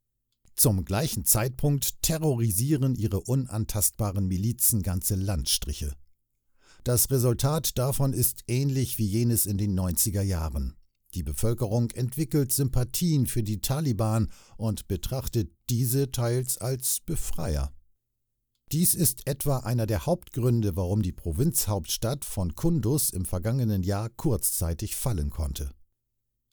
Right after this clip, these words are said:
Zu all diesen kriegerischen Auseinandersetzungen kommen die Operationen der nato hinzu, die weiterhin im Schatten der Öffentlichkeit stattfinden. Denn obwohl immer wieder bekundet wird,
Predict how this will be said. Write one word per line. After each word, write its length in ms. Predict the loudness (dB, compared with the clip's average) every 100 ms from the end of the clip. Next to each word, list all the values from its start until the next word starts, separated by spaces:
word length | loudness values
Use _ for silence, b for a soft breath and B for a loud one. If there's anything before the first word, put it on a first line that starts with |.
| _
Zu 260 | 0 4 4 2
all 180 | 0
diesen 400 | 4 4 6 4
kriegerischen 720 | 2 2 2 2 0 0 0
Auseinandersetzungen 1200 | -2 -2 0 0 0 0 -2 0 2 4 4 2
kommen 340 | 0 0 2 0
die 140 | -2
Operationen 800 | -2 -2 -2 2 4 4 2 2
der 160 | 0 0
nato 460 | -2 -2 0 2
hinzu, 540 | 4 4 4 2 2 0 b b
die 220 | -4 -2 0
weiterhin 440 | 0 0 0 0
im 120 | -2
Schatten 440 | -2 0 0 0 0
der 160 | -2
Öffentlichkeit 680 | -2 -2 -2 -4 -4 -4 0
stattfinden. 880 | 0 0 -2 -4 -4 -4 -2 -4 -4 -10 _ _ _ _ _ _ 0
Denn 180 | 0 2
obwohl 520 | 0 0 2 4 4
immer 300 | 4 2 2
wieder 200 | 2 0
bekundet 680 | -2 -2 2 4 4 2 2
wird, 380 | 2 4 2